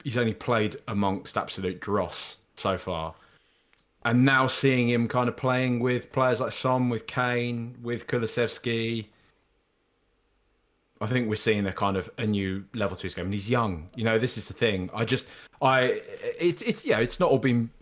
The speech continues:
it's not all been smooth sailing. You know, he's not kind of been perfect by any, by any stretch of the imagination. You know, he's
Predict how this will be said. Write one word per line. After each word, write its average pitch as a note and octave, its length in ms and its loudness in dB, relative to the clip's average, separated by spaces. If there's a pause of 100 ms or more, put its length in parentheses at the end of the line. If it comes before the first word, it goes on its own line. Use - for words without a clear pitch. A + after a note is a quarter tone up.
it's B2 400 -10
not D#3 80 4
all C#3 60 2
been A#2 180 0
smooth A#2 340 0
sailing. A2 400 2
You A#2 80 2
know, G#2+ 80 2
he's G#2+ 180 0
not A#2 220 0
kind G#2+ 160 0
of F#2+ 80 -6
been G#2+ 440 2 (480)
perfect A#2+ 540 0
by A2+ 200 2
any, G#2+ 180 0 (100)
by G#2+ 160 0
any A#2 100 2
stretch F#2+ 300 -4
of - 60 -12
the G2 60 -4
imagination. F2+ 600 -6
You E2+ 80 -4
know, E2+ 80 -4
he's G#2 160 -4